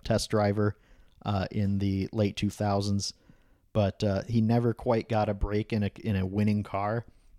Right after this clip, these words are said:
It would always be, he would always just be in a car that, uh, could do a little, and he'd make it do a little more. So he was always a trusted hand that could improve a program. And he is finally getting a shot in a winning car,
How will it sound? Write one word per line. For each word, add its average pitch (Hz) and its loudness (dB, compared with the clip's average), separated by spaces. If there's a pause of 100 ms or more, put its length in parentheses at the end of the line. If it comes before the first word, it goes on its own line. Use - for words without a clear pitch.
(120)
It 120 2
would 104 4
always 104 4
be, 101 2
he 113 4
would 104 4
always 101 2
just - -4
be 107 4
in 101 4
a 98 0
car 104 0
that, 98 0 (420)
uh, 92 0
could 107 0
do 110 6
a 98 -2
little, 110 2
and 101 -6
he'd 101 -2
make 104 0
it 101 -4
do 104 0
a - -2
little 101 0
more. 98 0 (400)
So 113 0
he 110 4
was 107 0
always 104 0
a 104 -2
trusted 107 -4
hand 101 -2
that 104 -6
could 104 -4
improve 104 0
a 104 -4
program. 120 0 (360)
And 107 -4
he 117 -2
is 104 -2
finally 107 -2
getting 104 -2
a 104 -4
shot 101 -4
in 101 -2
a 98 -2
winning 107 2
car, 104 -2